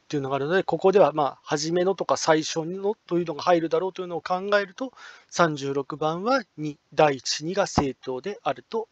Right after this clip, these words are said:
言えるでしょうと。でもって、同じ段落の三十七番いきたいと思います。三十七番は、まあ、形容詞であって、まあ、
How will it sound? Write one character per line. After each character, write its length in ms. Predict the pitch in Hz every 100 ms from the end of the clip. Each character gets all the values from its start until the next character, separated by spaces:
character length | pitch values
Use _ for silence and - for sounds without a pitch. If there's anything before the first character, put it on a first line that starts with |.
| _
言 160 | 120
え 40 | 117
る 120 | 113
で 120 | 113
し 220 | - -
ょ 120 | 127
う 40 | 120 _
と。 100 | _ _ _ _ _ _ _ _ _ _ _ _ _ _ _ _ _ _ _ _ _ _ _ _ -
で 60 |
も 100 | 233
っ 40 | 285
て、 300 | - 170 160
同 180 | 156 180
じ 100 | 180
段 140 | 190
落 160 | 185 185
の 80 |
三 240 | 170 233 214
十 120 | 165
七 180 | 156 190
番 120 | 185
い 20 |
き 40 | -
た 100 | 135
い 40 |
と 100 | 131
思 80 | 127
い 40 |
ま 100 | 131
す。 220 | - - _ - _ _
三 260 | - 247 240
十 160 | 202
七 220 | 180 180
番 220 | 180 175 185
は、 200 | 226 - _
ま 120 | 190
あ、 140 | 151 -
形 220 | - 190
容 200 | 180 185
詞 180 | 151 151
で 100 | 143
あ 40 |
っ 60 | 139 _
て、 180 | - 208 - _ _ _ _
ま 180 | 247 233
あ、 140 | -